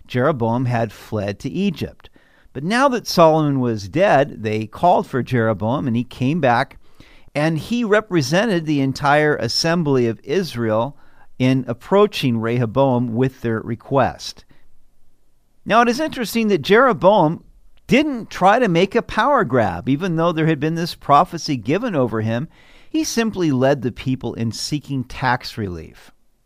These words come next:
And this is really a good way to go about leadership. If God has really called you to something, God will bring it about in His time and in His way.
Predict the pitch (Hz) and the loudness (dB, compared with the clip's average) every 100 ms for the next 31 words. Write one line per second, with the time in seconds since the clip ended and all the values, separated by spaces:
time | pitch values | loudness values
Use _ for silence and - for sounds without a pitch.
0 | _ _ _ 143 151 233 - 208 131 123 | _ _ _ -2 0 -2 -2 -2 -2 -2
1 | 156 160 156 143 113 113 101 151 151 139 | 0 0 0 0 -4 -6 0 4 4 2
2 | 101 123 131 131 - 117 135 135 127 101 | 0 2 2 0 -4 0 4 4 4 4
3 | 135 131 101 110 151 180 135 - 123 113 | 6 6 2 0 2 2 0 0 0 0
4 | - 117 113 - - 139 196 202 131 160 | -2 -6 -6 -16 0 2 4 0 -2 -4
5 | 156 120 135 139 151 160 151 143 - 147 | -4 0 4 4 4 -2 -4 -6 -2 -2
6 | 147 139 120 147 160 139 113 135 135 127 | -2 -2 0 0 0 -2 0 0 0 0
7 | 110 120 120 110 117 147 - - 131 131 | 2 2 2 0 -2 -4 -6 -4 -2 0
8 | 123 110 110 107 139 143 - 127 104 107 | -2 -2 -4 -2 -2 -4 -6 -4 -2 -2